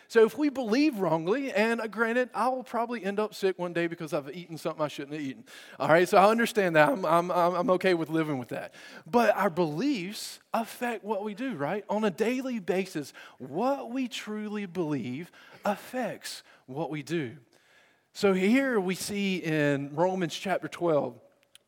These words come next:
so that's where we'll be this morning. Uh, and we'll start off in verse, uh, verse one in Romans chapter twelve. And he says, "Therefore." But before we can even move any further than that, we have to stop and pause,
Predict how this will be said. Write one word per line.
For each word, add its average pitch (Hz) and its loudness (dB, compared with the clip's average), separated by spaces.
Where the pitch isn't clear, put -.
so 156 -2
that's 180 6
where 202 2
we'll 175 2
be 170 -4
this 139 -10
morning. 147 -4
Uh, 139 2
and 156 0
we'll 165 0
start 202 -2
off 170 2
in 135 -8
verse, 151 0
uh, 139 -2
verse 143 0
one 135 -4
in 123 -10
Romans 131 -4
chapter 131 -2
twelve. 120 -6
And 156 2
he 165 4
says, 151 -2
"Therefore." 147 -2
But 147 -6
before 180 0
we 175 2
can 175 -2
even 147 -4
move 156 2
any 170 -2
further 185 4
than 160 -4
that, 170 4
we 151 -6
have 160 -4
to 147 0
stop 185 2
and 156 -8
pause, 165 0